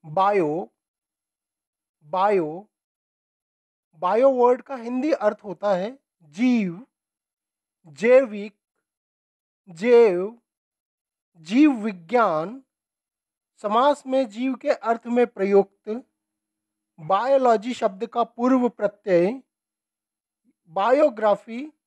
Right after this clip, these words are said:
जिसको हम हिंदी में जीवनी भी कहते हैं। आइए बायो वर्ड को हम कुछ उदाहरण के माध्यम से और अच्छे से समझ लेते हैं। हमारा पहला उदाहरण है, रोहित wrote a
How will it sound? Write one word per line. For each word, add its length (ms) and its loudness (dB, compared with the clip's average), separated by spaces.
जिसको 300 -4
हम 200 0
हिंदी 340 0
में 220 4
जीवनी 440 0
भी 140 -2
कहते 360 -6
हैं। 220 -16
आइए 560 2
बायो 320 0
वर्ड 300 2
को 360 -4
हम 140 -2
कुछ 260 -12
उदाहरण 420 -2
के 140 -8
माध्यम 440 -4
से 220 -2
और 320 0
अच्छे 300 -2
से 140 -8
समझ 320 0
लेते 320 -2
हैं। 240 0
हमारा 240 0
पहला 400 0
उदाहरण 400 0
है, 320 -6
रोहित 600 2
wrote 300 2
a 120 2